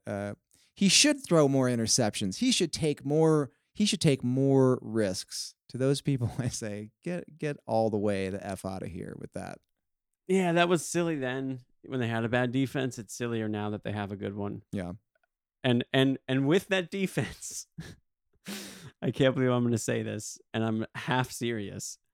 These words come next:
Speaker 2: is a f-, kick-ass punter, man. <laughs> Like,
Speaker 1: J K, J K.
Speaker 2: throw the ball away rather than take a risk. If you know this guy's just gonna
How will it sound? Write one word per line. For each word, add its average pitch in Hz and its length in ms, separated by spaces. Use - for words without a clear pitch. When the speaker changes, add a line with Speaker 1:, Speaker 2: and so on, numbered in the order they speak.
Speaker 2:
is 165 180
a 185 80
f-, - 160
kick-ass 247 520
punter, 202 420
man. 151 400
<laughs> - 160
Like, 349 200
Speaker 1:
J 107 640
K, 127 280
J 117 520
K. 135 380
Speaker 2:
throw 240 280
the 381 120
ball 202 260
away 208 340
rather 190 240
than 185 200
take 196 260
a 185 100
risk. 165 400
If 160 140
you 170 80
know 175 160
this - 160
guy's 196 280
just 180 200
gonna 175 260